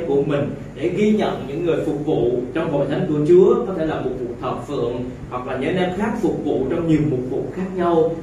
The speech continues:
Chúng ta nên có những lời ghi nhận. Và Phaolô đang dặn hội thánh Philip phải tiếp đón, phải kính trọng, phải ghi nhận, phải ghi nhận công khó của những người phục vụ như vậy. Thì chúng ta cảm ơn Chúa vì Epaphroditus đã để lại cho chúng ta một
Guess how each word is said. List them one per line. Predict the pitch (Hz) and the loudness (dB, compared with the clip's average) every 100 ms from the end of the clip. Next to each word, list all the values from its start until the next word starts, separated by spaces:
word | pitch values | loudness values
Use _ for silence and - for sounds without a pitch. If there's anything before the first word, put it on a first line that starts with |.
| - | -6
Chúng | 175 185 | -4 -2
ta | 165 151 151 151 | 0 0 0 0
nên | 180 180 175 | 2 2 2
có | 190 170 | 0 0
những | 151 | 0
lời | 156 143 113 - | 2 2 0 4
ghi | 180 175 | 6 6
nhận. | 156 151 170 - | 4 -2 -6 -8
Và | - | -2
Phaolô | 170 165 170 | 2 2 2
đang | 170 160 156 | 0 -2 -2
dặn | 151 151 123 | -2 -2 -6
hội | 117 117 | -8 -8
thánh | - - | -6 -2
Philip | 160 190 196 - - - | 2 2 0 -6 -12 -14
phải | - - 151 151 - | -10 -4 -4 -4 2
tiếp | 190 196 | 4 6
đón, | 185 165 - - - | 4 4 0 -6 -10
phải | - - - | -10 -8 4
kính | 185 - | 4 6
trọng, | - - - - - - - - - | 2 0 -2 -8 -14 -16 -18 -18 -14
phải | 127 139 147 | -6 -4 4
ghi | 190 202 185 | 6 6 4
nhận, | 175 - - - - | 2 0 -4 -10 -12
phải | - 147 | -4 0
ghi | 190 | 2
nhận | 175 - - | 2 -2 -4
công | 175 170 | -4 -4
khó | - 165 202 214 - - | -4 0 2 0 -2 -2
của | 147 | 0
những | 147 147 | 2 2
người | 135 123 | 2 2
phục | - - - | -2 -4 -4
vụ | 139 143 - | -4 -4 -4
như | 139 | -4
vậy. | 143 - - - - - - - | -4 -6 -8 -14 -16 -16 -16 -10
Thì | - | -2
chúng | 170 | 0
ta | 180 | 2
cảm | 156 | 4
ơn | 180 - | 6 6
Chúa | 196 180 | 6 6
vì | 156 - 123 | 4 4 2
Epaphroditus | 180 - 160 160 185 185 - - | 0 -2 0 2 4 2 -2 -6
đã | - | -4
để | 143 143 | 0 0
lại | 160 160 160 | 0 -2 -4
cho | 156 | -4
chúng | 175 170 | -2 0
ta | 147 | 0
một | 143 | -2